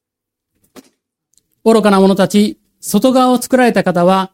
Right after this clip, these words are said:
内側も作られたのではありませんか？とにかく内にあるものを施しに用いなさい。そうすれば、見よ、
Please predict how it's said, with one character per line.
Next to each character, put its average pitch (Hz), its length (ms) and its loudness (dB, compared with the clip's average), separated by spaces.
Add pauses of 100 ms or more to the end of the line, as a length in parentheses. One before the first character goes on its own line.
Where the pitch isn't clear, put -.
(180)
内 196 240 -2
側 233 200 0
も 240 280 0
作 - 180 -6
ら 208 100 2
れ 196 100 0
た 185 120 -2
の 180 100 2
で 202 80 0
は 196 60 2
あ 170 40 0
り 160 80 0
ま 156 100 0
せ 156 160 -4
ん 143 80 -2
か？ 135 200 -12 (3000)
と 247 100 2
に 233 100 4
か 190 140 -2
く 214 340 -2
内 214 240 2
に 262 120 2
あ 220 60 2
る 208 120 2
も 185 100 2
の 175 120 2 (140)
を 202 140 -8
施 226 340 2
し 233 140 0
に 240 120 4
用 196 160 0
い 190 200 -2
な 165 120 0
さ 156 160 -2
い。 143 100 -10 (360)
そ 226 200 0
う 226 40 0
す 226 120 -2
れ 214 120 2
ば、 190 300 -2
見 202 140 2
よ、 180 260 0